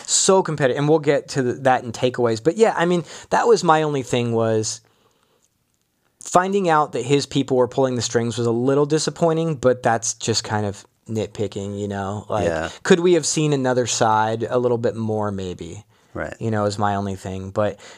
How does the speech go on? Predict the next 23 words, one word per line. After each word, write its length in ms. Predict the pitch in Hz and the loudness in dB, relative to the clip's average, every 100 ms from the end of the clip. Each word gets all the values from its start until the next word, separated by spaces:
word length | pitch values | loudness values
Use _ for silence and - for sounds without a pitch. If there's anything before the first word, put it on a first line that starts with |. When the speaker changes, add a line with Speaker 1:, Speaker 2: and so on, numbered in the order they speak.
| - | 0
Speaker 1:
did, 240 | 151 160 | 2 2
did 180 | 147 160 | 0 2
this 160 | 156 151 | 2 4
whole 180 | 170 165 | 4 4
thing 240 | 160 156 | 2 0
change 320 | - 131 139 | -4 -2 2
your 100 | 147 | 2
perception 720 | - 135 - 113 - 143 147 - | 2 0 0 0 0 -4 -4 -2
of 120 | 139 | 0
M 160 | 139 147 | 0 2
J 200 | 151 156 | 0 2
at 60 | |
all? 240 | 151 160 - - - - _ - | 2 0 -4 -16 -20 -20 _ 0
Speaker 2:
Not 240 | 135 120 | 2 2
really, 300 | 98 92 92 | 0 0 0
just 180 | 95 - | -4 -4
because 200 | 110 110 | -2 2
I, 240 | 110 113 | 4 2
I 40 | 113 | 2
mentioned 320 | 113 107 113 | -2 -2 0
I, 160 | 107 107 | 0 0
I'm, 120 | 104 | -4
I'm 180 | 110 | -6